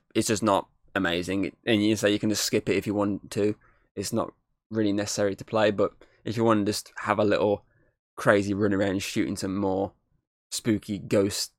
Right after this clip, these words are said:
shadow people, like, as a new variant of them, you go for it. That, that's pretty much it. Uh, if you've watched, uh, Hazbin Hotel, watched Argyle, played either these, uh, Alan Wake, American Nightmare, or Quantum Break, put your thoughts on all of them,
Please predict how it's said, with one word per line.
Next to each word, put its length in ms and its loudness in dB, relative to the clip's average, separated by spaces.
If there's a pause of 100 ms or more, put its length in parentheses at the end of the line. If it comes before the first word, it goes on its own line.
(160)
shadow 380 4
people, 500 0
like, 260 -4 (100)
as 140 -6
a 80 -2
new 180 2
variant 460 4
of 80 -6
them, 160 0
you 100 -4 (220)
go 160 4
for 140 4
it. 100 2 (520)
That, 200 -4
that's 140 -2
pretty 220 0
much 240 -4
it. 280 -6
Uh, 200 -2
if 200 -6
you've 140 -2 (140)
watched, 800 -2
uh, 180 -2
Hazbin 240 -8
Hotel, 460 -2 (340)
watched 240 -6
Argyle, 680 0 (340)
played 380 -2
either 460 -4 (120)
these, 400 -8
uh, 300 -2 (500)
Alan 180 -2
Wake, 220 -2 (100)
American 340 -4
Nightmare, 300 -2
or 200 2
Quantum 320 -4
Break, 440 0
put 140 -8
your 140 -2
thoughts 360 -2
on 300 -4 (140)
all 160 0
of 80 -6
them, 340 -6